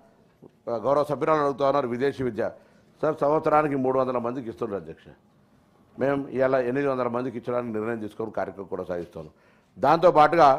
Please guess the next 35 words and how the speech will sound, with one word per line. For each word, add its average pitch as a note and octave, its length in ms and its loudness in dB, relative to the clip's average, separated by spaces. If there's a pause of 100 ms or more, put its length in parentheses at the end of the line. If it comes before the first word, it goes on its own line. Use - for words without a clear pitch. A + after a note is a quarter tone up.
(360)
ఇవాళ D3+ 200 4 (100)
గురుకులాలకు E3 440 6
సంబంధించి D#3 340 0
ఏదో D3 80 0
కొత్తగా D#3 360 0
వీళ్ళు C#3+ 260 2
మాత్రమే D#3 340 2
వచ్చినాక D3 340 -2
ప్రారంభించారని C3+ 600 -2
చెప్తున్నారు, B2 320 -4
అధ్యక్ష. A#2+ 240 -8 (600)
ఇవాళ B2+ 180 0
మన C3 220 0
రాష్ట్రంలో C#3 500 0 (200)
ఆర్థిక B2 380 0
శాఖగా B2+ 380 -2
నడుపుతున్నటువంటి B2 600 -4
రామకృష్ణారావు A#2 560 -2
గారు C3 140 0
కావచ్చు, C3 280 -4 (580)
మొన్నటిదాకా C3 500 2
ఉన్న C3+ 180 -4
పబ్లిక్ B2+ 240 -4
సర్వీస్ C3 260 -4
కమిషన్ C3 300 -6
చైర్మన్ B2 280 -6
మహేందర్ A#2+ 280 -4
రెడ్డి B2 140 -4
గారు C3 160 -2
కావచ్చు, C3 340 -6 (560)
ఇప్పుడు C#3 240 -6
పబ్లిక్ C#3+ 300 -4
సర్వీస్ C#3+ 280 -4
కమిషన్ C3+ 240 -8
చైర్మన్ C3 260 -6